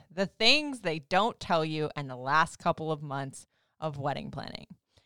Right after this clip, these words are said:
So I was talking about some of the stresses that we've been through, and I know it's all good things. I <laughs> manifested this whole beautiful life, and it's coming to a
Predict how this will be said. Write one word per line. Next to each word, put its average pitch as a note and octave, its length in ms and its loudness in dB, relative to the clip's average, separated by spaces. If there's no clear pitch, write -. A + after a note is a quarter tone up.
So C4+ 200 10
I B3 100 10
was C4 140 6
talking D4 400 6
about F3 260 6
some F#3 180 -2
of E3 60 -4
the D#3+ 80 -4
stresses D#3 440 -2
that D3+ 140 -4
we've D#3+ 160 -8
been D3+ 220 -6
through, D#3+ 160 -2
and G3+ 160 0
I A3 80 4
know E3 380 0
it's - 320 -4
all F3+ 240 8
good C4 260 0
things. G3+ 540 4
I D#3+ 140 -2
<laughs> - 0 -
manifested G#3+ 1000 4
this F#3 220 0
whole A3 280 4
beautiful G3 520 2
life, E3 320 4
and D#3+ 100 -6
it's - 140 -10
coming F3+ 260 -4
to E3 140 -6
a D3 80 -6